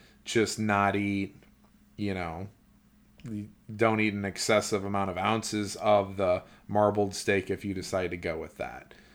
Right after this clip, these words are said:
But the big thing is red meat triggers inflammation and slows down recovery time. So if you're repairing from an A C L injury and you smash a whole bunch of burgers and steak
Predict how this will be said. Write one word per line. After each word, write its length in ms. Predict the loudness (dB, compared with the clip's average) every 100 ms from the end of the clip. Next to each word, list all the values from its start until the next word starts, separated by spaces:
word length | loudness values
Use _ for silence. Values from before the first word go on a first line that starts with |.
| -20 -20 -20 -20 -20 _ _
But 260 | 8 10 10
the 60 | 6
big 240 | 6 6
thing 220 | 4 2 2
is 520 | 2 2 -2 -6 -4
red 280 | 2 4 4
meat 340 | 0 0 -2
triggers 480 | 2 2 4 2 0
inflammation 760 | -2 -2 -4 2 2 2 0 -2
and 140 | -4
slows 320 | -2 0 0
down 240 | 0 -2 -4
recovery 480 | 6 8 8 6 6
time. 380 | 6 8 6
So 140 | 4 2
if 120 | 2
you're 100 | -2
repairing 460 | 2 4 4 2 -2
from 360 | -6 -2 0
an 60 | 2
A 140 | 2
C 240 | 0 2 6
L 160 | 6
injury 520 | 6 2 4 4 4
and 120 | 2 0
you 100 | -4
smash 380 | 0 2 2
a 80 | 2
whole 140 | 0 0
bunch 180 | -2
of 80 | 0
burgers 400 | 2 2 2 -2
and 120 | -6
steak 460 | -4 4 4 4